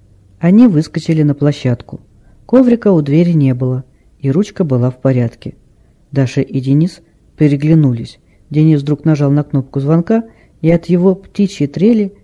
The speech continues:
Дашу бросило в дрожь. Никто им, разумеется, не открыл.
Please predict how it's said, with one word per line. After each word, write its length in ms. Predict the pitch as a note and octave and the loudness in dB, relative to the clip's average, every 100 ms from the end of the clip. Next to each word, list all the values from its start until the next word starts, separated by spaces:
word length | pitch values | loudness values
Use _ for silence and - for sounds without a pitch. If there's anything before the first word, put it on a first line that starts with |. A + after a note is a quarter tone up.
| _ - | _ -4
Дашу 360 | E3+ A#3 A3 | 0 0 -2
бросило 500 | E3+ D3 D#3 - D3 | -2 -2 -2 -2 -4
в 80 | C#3+ | -4
дрожь. 420 | C3+ C3 A#2 - _ _ _ _ _ _ - | -4 -6 -6 -12 _ _ _ _ _ _ -4
Никто 300 | D#3+ - C#4+ | -4 2 6
им, 160 | C#4+ | 6
разумеется, 580 | B3 G3 F3 F3 F#3+ G3 | 6 4 4 4 2 0
не 140 | F#3+ | 2
открыл. 440 | G3 G3 C3 B2+ | 0 -2 -6 -6